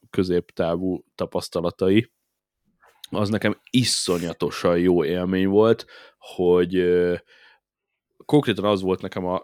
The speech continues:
karácsonyi ajándékom a srácoktól, csak nem tudtak róla, hogy itt a nagycsaládi őrületben elmentem egy termálfürdőbe, letöltöttem a, az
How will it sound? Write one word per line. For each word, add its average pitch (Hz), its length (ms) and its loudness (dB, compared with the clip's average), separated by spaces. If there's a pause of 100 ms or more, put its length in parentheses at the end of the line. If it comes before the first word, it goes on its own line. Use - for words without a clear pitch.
(120)
karácsonyi 101 400 -2
ajándékom 92 360 -4
a 90 40 -8
srácoktól, 92 640 -6
csak 98 180 -10
nem 92 100 -12
tudtak - 400 -14
róla, 87 340 -2 (340)
hogy 90 240 -4
itt - 260 -8
a 90 400 4
nagycsaládi 90 540 0
őrületben 87 600 4
elmentem 90 560 -2
egy 80 360 -8 (120)
termálfürdőbe, 92 1200 0 (500)
letöltöttem 90 680 -6
a, 76 160 -6 (440)
az - 100 -20